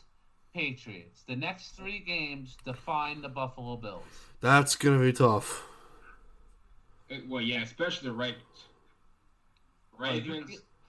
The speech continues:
Speaker 1: you get
Speaker 3: Steelers.
Speaker 1: through the Ravens. You get through the Ravens, and the Steelers are nothing.
Speaker 3: I think they can go to Pittsburgh and beat the Steelers.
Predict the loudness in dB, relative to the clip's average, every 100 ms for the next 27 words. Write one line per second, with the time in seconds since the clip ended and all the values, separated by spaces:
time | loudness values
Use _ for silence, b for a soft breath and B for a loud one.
0 | _ -6 0 0 2 -2 -4 -10 -10 -4
1 | -4 0 -2 -2 -4 -6 -6 -4 -4 -2
2 | -2 -2 -6 -8 -6 -6 -4 -4 -4 -8
3 | -8 -14 -18 -20 _ _ _ _ -8 -6
4 | -2 -2 -2 -4 -8 -6 -4 -4 -6 -8
5 | -6 -8 -10 -20 -20 _ _ _ -20 -20
6 | -20 -20 -8 -6 -4 -4 -6 -4 -4 -6
7 | -6 -8 -6 -6 -6 -4 -6 -8 -18 -8
8 | -6 -4 -4 -8